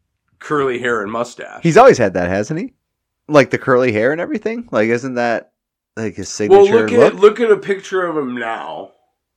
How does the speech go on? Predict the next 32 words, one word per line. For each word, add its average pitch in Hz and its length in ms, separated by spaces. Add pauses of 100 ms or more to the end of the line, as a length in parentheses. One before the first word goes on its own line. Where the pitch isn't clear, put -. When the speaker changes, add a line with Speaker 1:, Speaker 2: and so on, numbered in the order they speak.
(680)
Speaker 2:
He 110 160
doesn't 139 260
Speaker 1:
versus 98 220
Speaker 2:
have - 60
Speaker 1:
nineteen 135 520
eighty-five. 107 760
No, 123 240
he 135 100
has 156 220
long, 135 480 (180)
he 262 200
has 226 300
curls 170 640
to 165 200
his 143 280
hair, 127 380
but, 147 300
like, 135 220
Speaker 2:
Yeah. 73 260 (420)
Speaker 1:
in 208 220
eighty-five, 170 960
it 151 160
looks 180 280
like 143 200
he's 156 220
got, 131 260
like, 123 380 (260)
it 165 140
looks 165 300
really, 151 640 (120)
like, 185 260
perm. 101 600